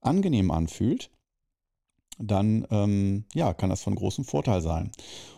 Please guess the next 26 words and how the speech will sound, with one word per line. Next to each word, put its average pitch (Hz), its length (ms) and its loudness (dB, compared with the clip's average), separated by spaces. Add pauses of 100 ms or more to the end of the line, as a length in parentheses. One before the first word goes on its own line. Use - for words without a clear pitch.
Und, 123 340 0
äh, 113 520 2
da 139 300 -2
kommen 156 220 -2
wir 139 60 -4
zum 123 160 0
letzten 147 340 -2
Thema. 175 420 -2
Ich 139 240 -6
bin 156 160 0
ja 143 140 2
gerade 120 260 2
dabei, 104 440 2
mich 120 440 0
ins 110 220 0
Thema 117 260 2
Fitnessuhren 107 760 0
einzuarbeiten 104 760 0
und 117 140 0
hab - 100 -4
mir 107 100 0
von 110 220 -2
Polar 101 440 0
die 95 220 0
Vantage 107 500 0
M 101 320 2